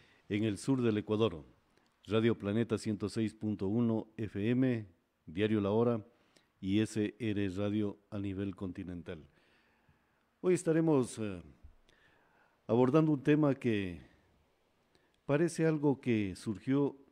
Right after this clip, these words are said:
décadas atrás, pero que no se le dio a lo mejor la connotación e importancia necesaria en su análisis y evaluación de lo que estaba y se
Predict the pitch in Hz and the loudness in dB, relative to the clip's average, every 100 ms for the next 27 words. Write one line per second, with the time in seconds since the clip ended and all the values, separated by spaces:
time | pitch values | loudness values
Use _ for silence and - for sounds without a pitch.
0 | _ _ - 107 120 123 123 107 104 - | _ _ -16 -2 -2 2 0 0 -2 0
1 | 123 117 - 104 95 - 92 82 73 67 | 0 0 -2 -2 -2 -6 -10 -10 -14 -20
2 | _ _ 104 98 117 113 98 95 101 107 | _ _ -10 -6 -4 -4 -6 -4 -2 -2
3 | 101 _ _ _ _ _ _ _ _ - | -4 _ _ _ _ _ _ _ _ -8
4 | 95 95 92 110 107 98 - 101 101 - | -6 -6 -4 -2 -2 -4 -6 -6 -6 -8
5 | 90 - 113 117 113 - - 107 98 - | -12 -6 -4 -2 -4 -8 -8 -6 -6 -10
6 | 90 - 113 107 104 92 87 82 101 107 | -12 -8 -8 -6 -8 -10 -12 -12 -8 -6
7 | 104 87 - _ _ _ _ _ _ - | -8 -10 -18 _ _ _ _ _ _ -8
8 | 110 98 - 117 117 113 113 110 113 95 | -6 -6 -4 -2 0 0 0 -2 -4 -8
9 | - - 95 92 87 82 - 107 104 92 | -14 -14 -8 -6 -6 -8 -8 -6 -6 -8
10 | 82 - - 101 101 90 - _ _ _ | -10 -16 -12 -10 -8 -10 -14 _ _ _
11 | _ _ _ _ _ _ - 120 113 127 | _ _ _ _ _ _ -8 -6 -2 0
12 | 123 | -2